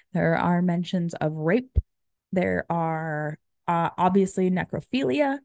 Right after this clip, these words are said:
Um, and I was speechless after I finished this book. I didn't know what to do. I didn't know what to say or talk about. Like,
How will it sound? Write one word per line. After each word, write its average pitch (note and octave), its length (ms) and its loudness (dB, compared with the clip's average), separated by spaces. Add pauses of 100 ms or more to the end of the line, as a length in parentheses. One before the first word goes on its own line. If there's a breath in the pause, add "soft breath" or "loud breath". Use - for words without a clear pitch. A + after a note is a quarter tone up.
(1000)
Um, F3+ 540 2 (2000)
and A3 480 6 (1300)
I A3 80 6
was A#3 140 8
speechless - 580 2
after E3+ 320 -2
I E3 240 2
finished F3+ 320 -2
this F#3+ 140 0
book. A3+ 280 4 (340)
I G#3 300 6
didn't A3 260 6
know A3 160 10
what G#3+ 200 6
to A3 80 4
do. C#4+ 220 2 (360 loud breath)
I G3 100 4
didn't G3+ 180 8
know F#3+ 100 6
what F#3 240 0
to - 120 -12 (420)
say D#4 340 6 (180)
or E3+ 120 2
talk D4 240 2
about. D#4+ 320 6 (640)
Like, - 260 0